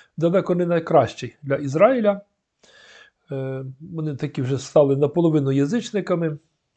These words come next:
Бачимо розрізненість. Хтось взагалі не бере участі у завоюванні, хтось сам воює.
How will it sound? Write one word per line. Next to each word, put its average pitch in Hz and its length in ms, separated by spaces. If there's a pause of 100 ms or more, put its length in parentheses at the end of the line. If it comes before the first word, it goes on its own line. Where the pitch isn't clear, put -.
(140)
Бачимо 135 440
розрізненість. 165 840 (1120)
Хтось - 180
взагалі 151 380
не 190 100
бере 175 180
участі 165 600 (520)
у 160 100
завоюванні, 147 840
хтось - 220
сам 185 240
воює. 160 480